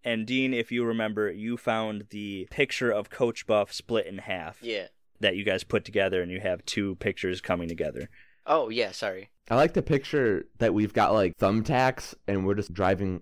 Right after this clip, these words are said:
Speaker 3: strings and photos into the wall of the hotel room.
Speaker 1: Th-, that's a good scene. And you don't know how, but you know for sure that Chris Joe had something to do with Penny's death.
Speaker 3: Well,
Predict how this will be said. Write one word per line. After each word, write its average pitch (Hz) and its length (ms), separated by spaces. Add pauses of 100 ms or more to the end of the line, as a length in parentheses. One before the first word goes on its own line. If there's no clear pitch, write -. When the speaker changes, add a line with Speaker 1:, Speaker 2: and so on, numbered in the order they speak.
Speaker 3:
strings 98 580
and 90 160
photos 95 480
into 95 160
the 82 120
wall 80 240
of 80 60
the 85 60
hotel 85 340
room. 92 260 (260)
Speaker 1:
Th-, - 160
that's 135 220
a 127 40
good 113 160
scene. 92 280 (500)
And 110 260
you 113 140
don't 143 340
know 214 200
how, 123 720 (840)
but 123 220
you 123 100
know 139 240
for 175 160
sure 170 280
that 131 160
Chris 143 200
Joe 127 220
had 123 300
something 120 400
to 117 80
do 110 220
with 101 200
Penny's 101 380
death. - 440 (300)
Speaker 3:
Well, 196 1000